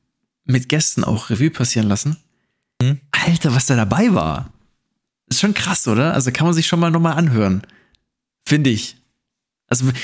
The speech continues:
Speaker 1: wenn du überlegst,
Speaker 2: Sollen wir
Speaker 1: was
Speaker 2: sie
Speaker 1: wir
Speaker 2: jetzt alle anhören?
Speaker 1: wir, wir hören jetzt, jetzt an. Ja, wir
Speaker 2: Alle.
Speaker 1: kommen zum, ähm,
Speaker 2: <laughs>
Speaker 1: fünfundzwanzig, vierundzwanzig Stunden Podcast. <laughs> Einmalig am Jahresende. Nein, aber jetzt überleg mal, gell, was wir hatten. Wir hatten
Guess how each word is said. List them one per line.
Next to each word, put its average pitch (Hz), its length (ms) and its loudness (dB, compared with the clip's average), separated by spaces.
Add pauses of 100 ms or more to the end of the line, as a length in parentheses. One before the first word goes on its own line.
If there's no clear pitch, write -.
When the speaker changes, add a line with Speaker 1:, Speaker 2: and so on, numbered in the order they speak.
(160)
Speaker 1:
wenn 135 80 4
du 143 80 4
überlegst, 143 240 2
Speaker 2:
Sollen 165 140 2
wir 190 40 4
Speaker 1:
was 185 80 0
Speaker 2:
sie 139 140 0
Speaker 1:
wir 190 80 0
Speaker 2:
jetzt - 180 -4
alle 175 220 0
anhören? 131 320 0
Speaker 1:
wir, 139 120 2
wir 147 120 4
hören 185 160 2
jetzt, 165 100 0
jetzt 165 300 0
an. 175 320 2 (100)
Ja, 151 220 2
wir 135 80 2
Speaker 2:
Alle. 127 100 2
Speaker 1:
kommen 185 220 4
zum, 160 480 2
ähm, 135 380 2
Speaker 2:
<laughs> 147 540 0
Speaker 1:
fünfundzwanzig, 175 920 2
vierundzwanzig 180 560 0
Stunden 139 580 2 (480)
Podcast. 131 720 -2 (280)
<laughs> - 260 -2
Einmalig 170 580 2
am 143 100 2
Jahresende. 135 500 2 (440)
Nein, 143 180 2
aber 123 140 2
jetzt 123 140 -2
überleg 143 280 0
mal, 113 80 2
gell, 151 140 2
was 151 160 0
wir 139 140 2
hatten. 127 200 0
Wir 117 120 2
hatten 160 260 2